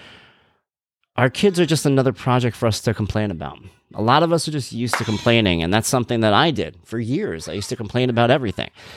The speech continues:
You know, somebody would be like, "How's your day?" I'd be like, "I'm exhausted." I'd be like, "You're exhausted?" I'd be like, "I'm exhausted." "Dude, dude, hey, what are you doing?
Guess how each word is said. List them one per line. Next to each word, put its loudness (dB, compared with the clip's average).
You -2
know, 4
somebody 6
would 6
be 6
like, 6
"How's 4
your 2
day?" 2
I'd -20
be -8
like, -8
"I'm -6
exhausted." -8
I'd -4
be 2
like, 2
"You're 2
exhausted?" 2
I'd 2
be 4
like, 2
"I'm 0
exhausted." 0
"Dude, 2
dude, 0
hey, -2
what -10
are -8
you -8
doing? -10